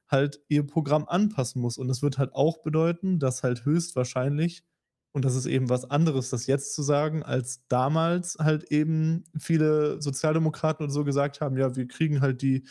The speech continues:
N S D A P schon irgendwie unter unsere Fuchtel und den Hitler, den, äh, der, das wird schon irgendwie funktionieren." Das ist halt heute wirklich was anderes zu sagen. Es ist schon recht wahrscheinlich, dass die A F D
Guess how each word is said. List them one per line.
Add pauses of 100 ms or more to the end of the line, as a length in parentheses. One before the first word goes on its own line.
(340)
N
S
D
A
P
schon
irgendwie
unter
unsere
Fuchtel
und
den
Hitler,
den,
äh,
der,
das
wird
schon
irgendwie
funktionieren."
Das
ist
halt
heute
wirklich
was
anderes
zu
sagen. (1500)
Es
ist
schon
recht
wahrscheinlich,
dass
die
A
F
D